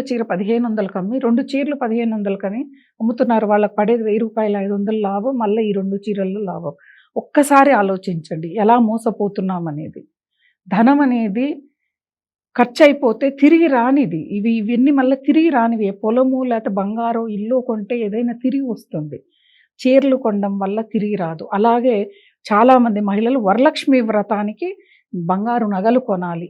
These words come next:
ఇది కూడా మనకి ఎక్కడ సాంప్రదాయంలో లేదు. కొనాలి అన్న సాంప్రదాయంలో ఎక్కడా లేదు. లేని వాళ్ళు బాధపడిపోయి అప్పులు చేసి మరీ కొనటం, ఇలాంటివి చేస్తూ ఉంటారు.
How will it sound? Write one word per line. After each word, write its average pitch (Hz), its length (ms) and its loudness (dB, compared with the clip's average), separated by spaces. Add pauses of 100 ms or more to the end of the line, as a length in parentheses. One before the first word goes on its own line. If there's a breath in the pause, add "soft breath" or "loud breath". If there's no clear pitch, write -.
ఇది 214 160 0
కూడా 220 260 0 (120)
మనకి 190 300 -4
ఎక్కడ - 420 -4 (160)
సాంప్రదాయంలో 185 720 -2 (120)
లేదు. 165 340 -2 (960)
కొనాలి 226 520 4
అన్న 202 180 -2 (100)
సాంప్రదాయంలో 185 680 0
ఎక్కడా 175 440 -4
లేదు. 165 380 -4 (600)
లేని 226 300 6
వాళ్ళు 214 280 2
బాధపడిపోయి 196 720 -2
అప్పులు 247 380 2 (100)
చేసి 202 340 0 (180)
మరీ 185 160 -2 (160)
కొనటం, 190 360 -4 (160)
ఇలాంటివి 214 440 -2 (100)
చేస్తూ 185 360 -6
ఉంటారు. 185 300 -6